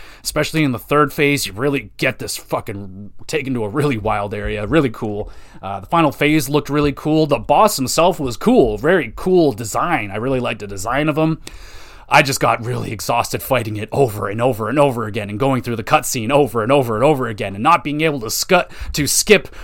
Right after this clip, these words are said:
whenever he changes into his new form or whatever. Couldn't skip that the twelve times it took me to beat him, but yeah, it was pretty decent. I was, like, kinda like, "Oh shit, this is hard." I, I almost had to look up what to do, like, to help me out, but I, it's okay. I got it down. I got it down.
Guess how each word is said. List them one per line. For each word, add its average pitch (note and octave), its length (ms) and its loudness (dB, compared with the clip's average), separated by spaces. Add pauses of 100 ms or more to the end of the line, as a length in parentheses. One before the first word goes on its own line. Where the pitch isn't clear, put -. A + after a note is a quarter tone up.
whenever D3+ 320 2
he C#3 180 -2
changes E3+ 540 0
into D3+ 220 2
his B2+ 100 0
new D#3+ 160 2
form F3 360 2
or D3+ 60 4
whatever. B2 340 0
Couldn't F#3 220 -2
skip - 280 -4
that F#3 220 2
the C#3 80 -6
twelve C3+ 300 0
times B2 260 2
it G#2+ 80 -12
took - 180 -2
me B2+ 80 -2
to G#2 80 -8
beat A#2+ 240 -6
him, A#2+ 160 -2
but G2+ 240 -4 (480)
yeah, E4 80 4
it - 60 6
was C#3 100 -2
pretty G#3+ 200 2
decent. E3 360 2
I B2+ 80 6
was, D3 220 0
like, D3 240 0 (240)
kinda E3 200 4
like, F3 200 2
"Oh A#3 100 0
shit, G#4+ 320 0
this E4 180 0
is F4+ 140 0
hard." G#4 460 6 (280)
I, G3 240 4
I F#3+ 140 8
almost D#3+ 380 4
had F3+ 140 4
to B3 40 6
look D3+ 260 2
up F#3 140 4
what C3+ 160 4
to A3 60 -8
do, G3+ 400 6
like, A#2+ 220 -6
to A#2+ 80 -6
help C#3+ 180 4
me E3 100 0
out, A3+ 180 6
but G#2+ 80 -6
I, A#2 60 -2
it's - 220 -6
okay. D3+ 240 0
I G2 60 -6
got D3+ 180 0
it D3 100 -12
down. G2+ 220 -4
I G2+ 40 -10
got D3 140 0
it C#3+ 140 -6
down. D3+ 260 4